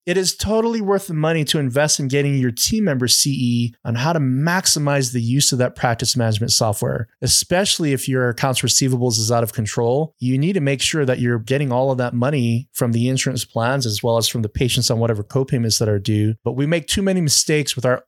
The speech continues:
own practice management systems and not using them efficiently. Now, that's my first advice, just on a general practice management perspective.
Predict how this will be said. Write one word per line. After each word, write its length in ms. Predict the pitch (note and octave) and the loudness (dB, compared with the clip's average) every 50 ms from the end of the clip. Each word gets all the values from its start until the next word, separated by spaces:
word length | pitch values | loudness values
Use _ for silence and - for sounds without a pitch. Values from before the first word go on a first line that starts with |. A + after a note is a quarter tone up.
| _ _ | _ _
own 300 | D3+ D3 E3 F#3 F#3+ F3+ | -2 -2 0 0 -2 -2
practice 480 | F3 - D3+ C3+ C3+ - C#3+ B2 - - | -2 0 0 0 0 0 -2 -2 0 0
management 340 | B2+ A#2+ A#2 A2 A#2+ A#2 | 0 0 0 0 0 0
systems 640 | - - B2+ A2+ - - B2 A#2 A#2 A#2 A2 - - _ - | 0 0 0 0 0 0 0 0 0 0 -2 -2 -4 _ -4
and 80 | B2 | -2
not 220 | B2 B2+ C3 C3 - | 0 0 0 0 0
using 320 | D3 D3 E3 D#3 D#3+ D3 | 0 2 2 2 2 0
them 140 | C#3+ C3+ B2+ | 0 0 0
efficiently. 760 | G#2 - - - - C#3 - - C3 - A2+ A#2+ - - A#2 - _ _ _ _ - | -2 -4 -4 -2 -2 0 0 0 0 -2 -2 -2 -4 -4 -6 -8 _ _ _ _ -4
Now, 80 | E3 | -2
that's 420 | E3+ G#3+ A#3+ - - - - - - | 0 0 0 -2 -2 -4 -4 -6 -4
my 180 | - D#3 D3+ D3 | -2 0 0 0
first 300 | - - F#3 E3+ - - | 0 -2 -2 -2 -2 -4
advice, 440 | D#3+ B2 C#3 C3+ C3 B2+ - - - | -2 0 0 0 0 0 -2 -4 -4
just 340 | - E3 D#3 - - - - | -2 -2 0 0 -2 -6 -6
on 180 | - - C3 B2+ | -4 -2 -2 -2
a 60 | A#2+ | 0
general 280 | A2 A2 C3+ C#3 D3 C3 | 0 0 0 0 -2 -2
practice 420 | - - B2+ A#2+ - B2+ - - | -2 -2 -2 0 0 -2 0 0
management 320 | B2+ A2+ A2+ A2 A#2 A2+ | 0 0 0 0 -2 -2
perspective. 460 | - B2 A2 - A#2 G#2+ - - A2 | -2 -4 -2 -2 -2 -2 0 -2 -4